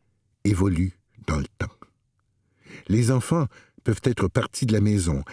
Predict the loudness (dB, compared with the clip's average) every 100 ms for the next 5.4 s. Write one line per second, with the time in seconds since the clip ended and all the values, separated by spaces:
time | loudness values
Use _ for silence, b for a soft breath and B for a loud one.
0 | B B 0 0 0 0 2 4 4 2
1 | 0 0 0 2 0 0 0 0 -2 0
2 | 0 2 0 0 0 2 0 -2 -2 0
3 | 0 0 -2 -4 -2 -2 -2 -6 -8 -4
4 | -2 0 0 -2 -2 0 0 -2 -2 -4
5 | -4 -6 -8